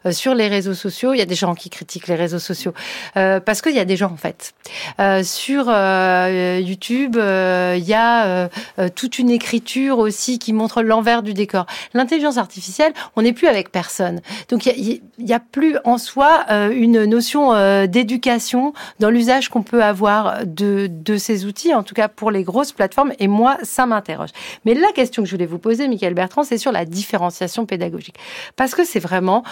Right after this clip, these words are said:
euh, un axe majeur pour, euh, les petites entreprises, proposer des exercices, savoir réaliser, euh,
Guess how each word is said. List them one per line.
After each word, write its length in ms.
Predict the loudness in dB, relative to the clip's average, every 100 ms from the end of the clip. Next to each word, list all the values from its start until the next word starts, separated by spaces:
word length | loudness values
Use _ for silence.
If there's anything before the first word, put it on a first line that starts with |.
| -16 -4
euh, 200 | 0 2
un 380 | 2 2 2 2
axe 260 | 0 0 0
majeur 560 | 2 2 2 2 0
pour, 280 | 0 -2 0
euh, 120 | 0 0
les 140 | -2
petites 220 | -2 -2
entreprises, 420 | -4 -4 -4 -4 -2
proposer 440 | -4 -2 -2 -2 -4 -18 -2
des 180 | 0 2
exercices, 460 | 2 0 0 -2
savoir 280 | 0 0 -2 -4 -18 -6
réaliser, 640 | 0 0 0 -2 2 2 4
euh, 200 | 2